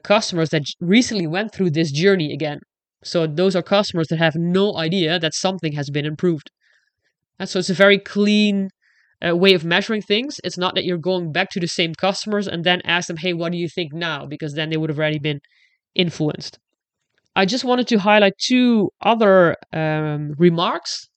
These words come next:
uh, beneath the post. Um, one was a remark where it said,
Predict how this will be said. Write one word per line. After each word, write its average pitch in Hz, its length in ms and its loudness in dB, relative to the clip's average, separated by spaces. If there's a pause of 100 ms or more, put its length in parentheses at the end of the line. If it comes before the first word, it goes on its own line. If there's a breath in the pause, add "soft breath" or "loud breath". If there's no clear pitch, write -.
(280)
uh, 165 80 -6
beneath 170 240 -4
the 156 80 -12
post. 233 480 0 (960 soft breath)
Um, 175 380 0 (280)
one 214 220 2
was 240 140 0
a 208 40 2
remark 196 460 2
where 196 160 4
it 190 100 0
said, 180 340 2